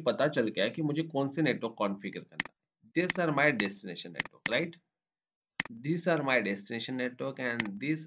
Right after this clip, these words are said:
also are my destination network, जो कि मुझे configure करना है। ठीक है, अभी क्या आप मुझे बता सकते हो ये class A के network है या class B के है या class C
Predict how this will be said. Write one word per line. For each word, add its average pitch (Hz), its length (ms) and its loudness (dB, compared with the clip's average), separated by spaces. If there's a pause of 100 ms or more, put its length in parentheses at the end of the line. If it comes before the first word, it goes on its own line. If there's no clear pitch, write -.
(100)
also 107 460 -8 (600)
are 101 240 0
my 127 100 -2 (140)
destination 95 580 -6
network, 123 360 -8
जो 113 60 0
कि 117 140 -6
मुझे 110 220 -4 (100)
configure 90 460 -4
करना 78 340 -20
है। - 60 -20 (960)
ठीक 151 160 0
है, 123 80 8 (600)
अभी 214 220 0
क्या 185 260 6
आप 180 180 2
मुझे 165 180 4 (100)
बता 110 200 4
सकते - 260 0
हो 156 100 4
ये 160 60 -8
class 117 480 4
A 131 220 0
के 151 100 4
network 147 380 0
है 156 60 4
या 143 220 4 (140)
class 104 300 4 (120)
B 135 100 2 (100)
के 143 80 -4 (100)
है 143 120 -4
या 123 100 0 (100)
class 101 360 0
C 113 80 -2